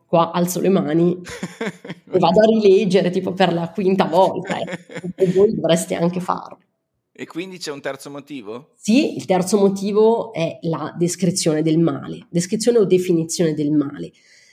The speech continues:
Speaker 1: Ehm, l'abbiamo anticipato con l'incipit di cui, insomma, dicevi tu,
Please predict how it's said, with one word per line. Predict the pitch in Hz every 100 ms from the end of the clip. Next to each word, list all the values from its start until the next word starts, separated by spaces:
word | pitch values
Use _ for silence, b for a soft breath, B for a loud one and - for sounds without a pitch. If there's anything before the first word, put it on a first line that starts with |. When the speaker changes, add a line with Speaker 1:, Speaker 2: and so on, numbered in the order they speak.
| b
Speaker 1:
Ehm, | - 190 180 170 170 170 160 156
l'abbiamo | 185 190 180 190
anticipato | 196 196 - - 208 190 190
con | 180
l'incipit | 180 190 190 190 180 156 - 170 156 - -
di | 170 -
cui, | 165 170 147 143 143 143
insomma, | - 170 160
dicevi | 165 - 180 196 -
tu, | 247 302